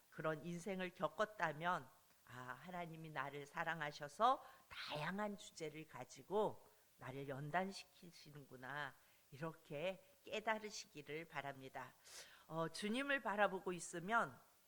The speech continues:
여러분, 어려움이 이렇게 닥쳐올 때 내가 주님을 붙들고 있으면 배짱이 생겨나요. 아무리 큰 문제가 닥쳐온다 할지라도 배짱이 생겨요. '지금까지 나를 인도하셨던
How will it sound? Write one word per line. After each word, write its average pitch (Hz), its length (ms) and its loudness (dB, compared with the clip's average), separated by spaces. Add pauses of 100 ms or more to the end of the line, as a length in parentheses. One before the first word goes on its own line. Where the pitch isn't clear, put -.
(760)
여러분, 139 320 -12
어려움이 202 680 0
이렇게 151 300 -8
닥쳐올 - 520 -4 (100)
때 165 280 -6 (800)
내가 180 240 4
주님을 214 520 0
붙들고 170 460 -8
있으면 143 640 -2
배짱이 208 600 -2
생겨나요. 139 720 -6 (640)
아무리 208 340 0
큰 240 220 -10
문제가 190 420 -2
닥쳐온다 170 600 -4
할지라도 160 720 0
배짱이 196 500 0
생겨요. 143 560 -6 (260)
'지금까지 233 600 6
나를 180 360 10
인도하셨던 202 920 4